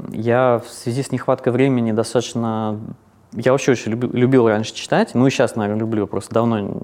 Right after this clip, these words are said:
не читал в силу нехватки времени, вот. Но у меня, м, э,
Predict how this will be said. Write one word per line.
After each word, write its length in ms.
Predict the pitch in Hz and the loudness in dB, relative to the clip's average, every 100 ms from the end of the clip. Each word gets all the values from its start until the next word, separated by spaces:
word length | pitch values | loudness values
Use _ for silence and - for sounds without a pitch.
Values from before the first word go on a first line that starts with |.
| - - - - | -8 -8 -8 -4
не 120 | 113 | -4
читал 460 | - - 165 196 - | -4 0 0 0 -6
в 40 | - | -18
силу 320 | - 120 110 | -2 0 0
нехватки 480 | 110 117 120 113 - | -4 -2 -2 -2 -4
времени, 460 | 113 110 104 101 | -2 -2 -2 -6
вот. 320 | 110 113 101 - - - - - | -4 -2 -2 -6 -18 -16 -18 -8
Но 100 | 113 | -2
у 20 | |
меня, 380 | 117 123 151 147 | 2 4 4 4
м, 440 | 131 117 107 113 110 | 2 0 -2 -4 -2
э, 480 | 107 110 104 - | -2 -2 -4 -4